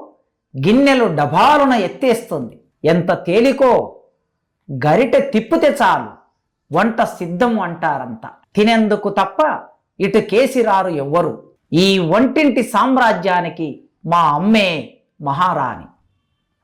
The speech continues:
అయినా చివరకు వంటింటి గిన్నెలన్నిటిపైన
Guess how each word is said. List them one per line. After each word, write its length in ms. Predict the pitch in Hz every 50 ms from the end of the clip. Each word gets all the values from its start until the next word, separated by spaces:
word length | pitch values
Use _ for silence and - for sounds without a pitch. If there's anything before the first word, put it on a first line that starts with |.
| _ -
అయినా 380 | 120 131 143 151 151 151 135 135 131 120 117 - - _ _ _ -
చివరకు 520 | - 226 240 269 269 254 226 - - 214 185 143 - - - - _ _ _ _ _ _ -
వంటింటి 680 | 123 147 180 220 247 240 - 311 311 294 233 - 269 202 165 139 151
గిన్నెలన్నిటిపైన 1080 | 180 226 277 302 285 254 233 226 226 220 220 208 170 202 190 - 165 165 165 165 165